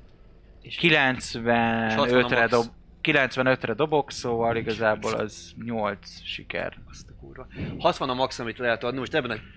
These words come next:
Speaker 3: helyzetben pont kimaxoltad. Jó, ö, a Comrade-ednek a segítségével Randyt tudjátok mozdítani,
Speaker 2: Mhm.
Speaker 3: és kiviszitek. <clears throat> Egyébként igen, beverte a fejét, más külső élmény szerencsére nincs neki.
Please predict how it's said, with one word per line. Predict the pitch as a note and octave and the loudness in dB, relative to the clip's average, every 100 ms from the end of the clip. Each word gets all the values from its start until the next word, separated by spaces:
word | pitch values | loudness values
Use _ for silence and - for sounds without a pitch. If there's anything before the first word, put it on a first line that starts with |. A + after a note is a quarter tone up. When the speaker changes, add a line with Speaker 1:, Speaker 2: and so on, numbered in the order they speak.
| - - A#2 | -20 -14 -6
Speaker 3:
helyzetben | A#2 A#2 B2 | -4 -4 -4
pont | C3+ A#2+ | -6 -8
kimaxoltad. | - A2 G#2+ F3+ E3+ D3 B2 | -8 -8 0 2 2 0 2
Jó, | D#3 B2+ - - - - - - | 0 0 -4 -18 -20 -20 -16 -2
ö, | B2 A2+ A#2+ - | 2 4 2 0
a | B2+ A#2 | 2 2
Comrade-ednek | - D#3+ C#3+ B2 A2+ A#2 | 2 0 2 0 -2 -6
a | |
segítségével | - A#2+ A2 B2 A2+ A2 A2+ | -8 -8 -6 -8 -4 -2 -2
Randyt | A#2 A2 - | -2 -6 -12
tudjátok | A2+ A2 G#2 G2 | -8 -8 -8 -10
mozdítani, | G#2+ G#2+ A2+ A#2 A#2+ D3+ - - | -14 -12 -12 -10 -10 -10 -14 -18
Speaker 2:
Mhm. | G#2+ C3+ | -16 -14
Speaker 3:
és | - | -12
kiviszitek. | - A#2 A2 - A#2 B2+ - - F3 | -10 -10 -10 -10 -8 -8 -2 0 0
<clears throat> | C#3+ - - - | 0 -4 -6 -4
Egyébként | A#2+ C3+ | -2 -2
igen, | C#3+ A#2+ | 0 0
beverte | A#2+ A2+ A2 A#2 | 2 2 0 -4
a | G#2 | -8
fejét, | A#2+ A#2 A#2 | -6 -6 -4
más | B2 - | -6 -6
külső | A#2+ - A#2+ | -8 -8 -6
élmény | A2+ A2 A2 A2+ G#2+ - | -6 -6 -8 -10 -12 -10
szerencsére | B2 A2 G#2 A2+ A2 | -6 -6 -6 -8 -8
nincs | A2 G#2 - | -8 -12 -14
neki. | A#2+ B2+ | -12 -10